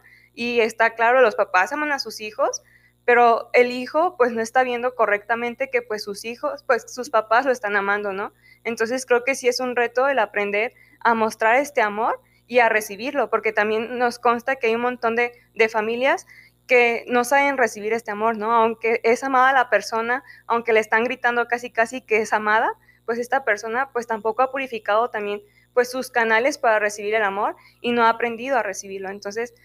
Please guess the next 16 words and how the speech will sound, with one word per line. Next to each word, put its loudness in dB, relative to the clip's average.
pues 2
sí, -4
totalmente 0
es -2
un -4
reto, 0
pues, 0
que -8
ti-, -18
que -12
tiene -4
como -2
inicio -4
en 0
las 2
familias, -2